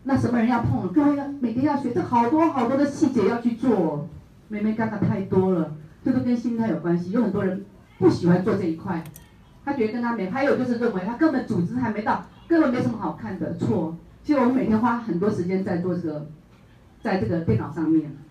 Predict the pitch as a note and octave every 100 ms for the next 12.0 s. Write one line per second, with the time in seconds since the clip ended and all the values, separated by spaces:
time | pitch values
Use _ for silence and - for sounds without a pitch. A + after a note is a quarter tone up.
0 | - - - - - - - - - _
1 | A#3+ A#3+ B3 A3 F#3 F#3+ G3 - A#3+ -
2 | A3 G3 F#3 D#3+ F3 - G#3+ A3 F#3+ E3+
3 | - F3 E3+ - - - F3+ A3+ B3 -
4 | - G#2+ - G#3+ G#3+ - G3+ F3+ D#3+ E3+
5 | F3+ F#3 - F#3+ - F3 - - - -
6 | - - E4+ D#4+ D#4+ F#4+ - A#3 A#3 A#3
7 | G#3+ - F3 F3 F3+ A#3 A3+ - B2+ F3+
8 | F#3+ E3+ - - - - - F4+ E4+ D#4+
9 | C#4 C4 D4+ D#4 G#3+ B3+ A3 G#3 - A#3
10 | A3 F3+ D3+ F3+ E3+ E3+ - - - G#3+
11 | D#3+ - - - F3 F#3 E3+ E3+ D3